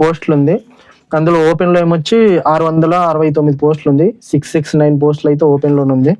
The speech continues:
కర్నూలు జిల్లాలో మీరు సిక్స్టీ ఫైవ్ to సెవెంటీ ప్లస్ ఉంటే మీరు సేఫ్ జోన్‌లో ఉన్నట్టు. ఓకేనా? సిక్స్టీ ఫైవ్ to సెవెంటీ ప్లస్ ఉంటే మీరు సేఫ్ జోన్‌లో ఉన్నట్టు. ఇంకా కేటగిరీ వైజ్‌గా తగ్గొచ్చు,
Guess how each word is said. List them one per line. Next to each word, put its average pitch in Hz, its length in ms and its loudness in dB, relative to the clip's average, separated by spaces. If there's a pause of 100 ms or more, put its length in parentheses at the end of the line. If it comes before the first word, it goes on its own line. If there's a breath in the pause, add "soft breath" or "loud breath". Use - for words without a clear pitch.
(1300 loud breath)
కర్నూలు 170 320 0
జిల్లాలో 175 420 2
మీరు 170 240 2 (180)
సిక్స్టీ 160 340 -2
ఫైవ్ 165 280 0
to 185 160 0
సెవెంటీ 165 400 2
ప్లస్ 156 360 0
ఉంటే 160 200 0
మీరు 156 200 0 (120)
సేఫ్ 151 280 2
జోన్‌లో 151 240 2
ఉన్నట్టు. 139 380 0 (220)
ఓకేనా? 156 240 0
సిక్స్టీ - 340 -6
ఫైవ్ 151 260 0
to 185 80 0 (520 loud breath)
సెవెంటీ 160 280 0
ప్లస్ 165 300 -2
ఉంటే 160 160 0
మీరు 165 280 2
సేఫ్ 156 260 0
జోన్‌లో 156 240 2
ఉన్నట్టు. 143 380 0
ఇంకా 180 300 0
కేటగిరీ 170 500 0
వైజ్‌గా 165 360 0
తగ్గొచ్చు, 156 420 0